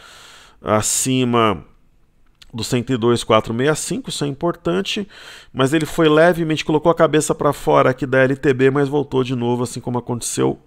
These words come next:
ontem. E assim como aconteceu anteontem, assim como aconteceu no caso da média no pregão de quarta e no caso da média no pregão de terça e de segunda.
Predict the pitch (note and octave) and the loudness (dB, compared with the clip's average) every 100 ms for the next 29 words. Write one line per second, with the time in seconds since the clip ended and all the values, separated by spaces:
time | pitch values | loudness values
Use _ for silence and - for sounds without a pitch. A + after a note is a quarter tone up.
0 | _ - G#2 - - - _ _ - - | _ -10 -10 -10 -18 -20 _ _ -20 -20
1 | - - - - A2+ A2+ B2+ B2 A#2 B2+ | -20 -20 -20 -4 0 0 0 -4 -2 -2
2 | A2 - A#2+ A2 - C3 D3 F3 F3+ F3+ | -2 -2 0 -2 -2 0 0 0 -2 -4
3 | C#3 C3 C3 C3+ C3+ B2+ C3 A#2+ - C3+ | -2 -4 -2 -4 -4 -4 -4 -6 -2 2
4 | B2+ A#2+ - - - B2 B2 B2+ A2+ A#2+ | 2 0 -10 -20 -8 -4 4 4 4 2
5 | B2 A#2+ B2 A#2+ A2+ G#2 A#2 A2+ A#2 A#2+ | 2 2 2 4 2 2 2 0 -2 -2
6 | A2+ A#2+ G#2 - B2 C#3 D#3 D3 - D#3 | -2 -2 -6 -6 2 4 4 2 0 0
7 | D3 C#3 C#3 C3 B2+ B2+ A#2+ B2+ B2+ C3 | 0 -2 0 0 2 0 2 2 2 0
8 | C3 B2+ B2+ A#2+ - B2 B2 A#2+ A2+ - | -2 -2 -4 -6 -4 -2 -2 -6 -6 -6
9 | B2 - F2+ - | -8 -8 -16 -16